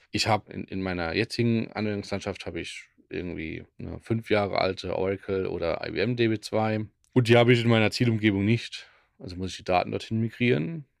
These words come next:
ich muss das Datenbanksystem migrieren, die Sprache, also der, der, der sql-Standard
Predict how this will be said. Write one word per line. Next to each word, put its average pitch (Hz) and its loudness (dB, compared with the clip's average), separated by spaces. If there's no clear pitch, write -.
ich 95 -10
muss 92 -6
das 87 -8
Datenbanksystem 87 -2
migrieren, 117 0
die 92 -6
Sprache, 120 0
also 85 -6
der, 87 -8
der, - -6
der 87 -10
sql-Standard 113 -4